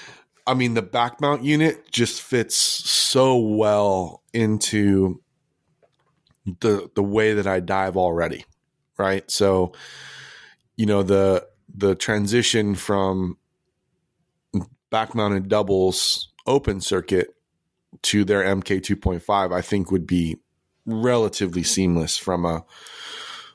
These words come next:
from a diving perspective, right? Obviously, there's a lot of knowledge perspective that needs to, to come with that transition, but it's just so aligned already, and, and purposely so, right? Is the, is the way that,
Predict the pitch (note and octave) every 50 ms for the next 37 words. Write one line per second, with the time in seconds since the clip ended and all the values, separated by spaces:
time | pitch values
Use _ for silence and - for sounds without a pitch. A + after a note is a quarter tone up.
0 | _ _ _ _ _ _ - - A2+ G#2+ G2+ G2 F#2 F2+ G#2 G2 F#2+ F#2+ F#2 F#2+
1 | F#2 F2+ F2 E2+ - - E2+ - - - - F#2+ F2 - - D#2+ D2 D2 - -
2 | - _ _ - E3 G2+ G2 F#2+ F#2+ F#2 - _ - F#2 F#2+ G2 G2+ F2+ - G2+
3 | G2 F#2 E2+ F#2+ F#2 F#2 F2 E2+ E2+ D#2 E2+ F#2+ G2+ G#2+ A#2+ B2+ C#3 C3+ A#2+ G#2+
4 | F#2 - - - F#2 - - - F2+ F2 - - F#2 F2 D#2+ D#2+ F2+ F2 E2 F2
5 | F2 F2 E2+ - - - F2 E2 - _ _ - - - - G2 F#2 F#2 G2 G2
6 | - - F2+ E2+ - - F#2 E2+ E2 E2 E2 - - E2+ D#2+ D#2+ F2 F2+ D#2+ -
7 | _ _ _ _ _ _ _ _ _ _ _ _ _ _ _ _ _ _ - -
8 | A2+ G#2 - A#2 G2+ - - - A2+ G#2+ G2+ F2+ E2+ F2 F2+ F#2+ F#2+ F#2+ F2 E2
9 | E2 - _ - - - - - - - - - - - - - - _ _ _
10 | - A2+ A2 G#2 F#2+ G2+ A2 G#2+ F#2+ F#2 F#2+ G#2 A2+ C3 C#3+ D3 D3 C3+ C3 -
11 | F#3 F3+ F3+ - - - G#3 G3 - - A#2 F2 D2 - _ _ _ _ - G#2
12 | F#2+ G2 G2 - - G#2+ G2 F2+ F2+ - G2+ - - G2+ G2 F2+ F2 - G2+ F#2+
13 | F#2+ G2 F#2+ F#2 F#2+ F#2